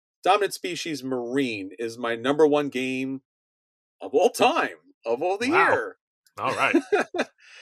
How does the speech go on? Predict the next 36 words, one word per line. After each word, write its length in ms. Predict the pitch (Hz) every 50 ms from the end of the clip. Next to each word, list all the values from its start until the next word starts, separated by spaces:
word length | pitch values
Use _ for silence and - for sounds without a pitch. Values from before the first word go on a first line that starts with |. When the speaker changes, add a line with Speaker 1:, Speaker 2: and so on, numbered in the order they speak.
| - - - - _ -
Speaker 1:
And 200 | 220 233 226 214 -
again, 400 | 196 - - 262 220 156 131 123 -
there 120 | 180 190
are 40 | -
so 200 | - - 226 214
many 180 | 208 208 214 202
reasons 420 | 185 180 180 180 147 - 160 143 -
for 260 | - 139 135 120 98
this, 260 | 82 - - - -
right? 260 | 117 120 123 123 - - _ _ _
So 500 | - - - 151 143 135 120 113 - - _ _ _ _ _ _
we 80 | 139 135
talked 220 | - 196 185 -
about, 260 | - 196 180 170 139
you 100 | 147 170
and 80 | 180 175
I 80 | 170 165
talked 220 | - 175 160 151
about 140 | 170 156 151
Dominant 260 | 165 151 156 160 143
Species. 640 | - - - 180 175 156 - 190 185 180 175 - - _ _
The 140 | - 127 - -
actions 400 | 123 131 131 - - 160 151 139
that 120 | 156 -
you 120 | 147 147 143
take 340 | - - 139 151 156 143
here 300 | - - 180 165 156 151 - -
are 200 | 127 127 131 123
immediate. 480 | 107 104 117 123 107 98 92 87 - -
You 80 | 110
don't 140 | 120 - 110
have 160 | 131 131 120 -
to 80 | 139
worry 280 | 117 110 123 123 123 123
about 240 | 120 123 113 107 -
placing 540 | - - 117 123 120 - 127 120 120 117